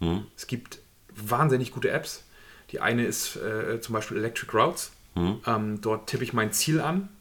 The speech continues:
Speaker 2: ein, ist auch zum Beispiel mit Android Auto oder Apple CarPlay verknüpft.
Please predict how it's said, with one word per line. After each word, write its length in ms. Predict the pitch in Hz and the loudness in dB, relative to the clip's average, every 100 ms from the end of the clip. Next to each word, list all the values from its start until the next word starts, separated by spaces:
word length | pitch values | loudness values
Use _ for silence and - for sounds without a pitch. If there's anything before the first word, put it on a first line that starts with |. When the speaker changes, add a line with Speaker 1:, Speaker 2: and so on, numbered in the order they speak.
| - | -4
Speaker 2:
ein, 400 | 143 175 202 - - - - - | 0 0 -2 -6 -18 -20 -20 -10
ist 240 | 120 - | -6 0
auch 240 | 120 120 - | 0 0 -2
zum 100 | 120 | 0
Beispiel 280 | 117 120 | 0 0
mit 280 | 110 110 - | 0 -2 0
Android 300 | 117 113 110 | 0 2 0
Auto 260 | 92 127 127 | 2 0 0
oder 260 | 117 117 | 0 -2
Apple 200 | 110 127 | -2 -4
CarPlay 420 | 117 107 117 131 117 | -2 -2 -2 0 0
verknüpft. 540 | 113 - 165 - | -2 0 0 0